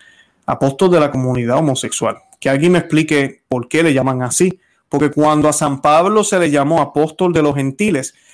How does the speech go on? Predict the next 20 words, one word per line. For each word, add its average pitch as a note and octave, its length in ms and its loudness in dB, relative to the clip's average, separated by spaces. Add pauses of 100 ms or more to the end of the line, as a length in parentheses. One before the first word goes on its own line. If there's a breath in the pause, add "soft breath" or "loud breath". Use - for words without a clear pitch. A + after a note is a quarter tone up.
era F#3 220 2
porque D#3 340 0
él D3+ 60 -2
era G#3+ 220 2
el G#3 60 2
encargado E3 760 0
por D3 220 -2
Dios, E3 320 -2
inclusive. B2+ 420 -12
Fue C3+ 140 -6
enviado F#3 360 2
directamente D#3 640 -2
por B2+ 220 -10
Jesús B2+ 500 -8 (540)
a, E3 180 0 (240)
a F#3 180 2
predicarle F3 540 2
a D#3+ 40 4
los C#3+ 140 0
gentiles. B2 600 -10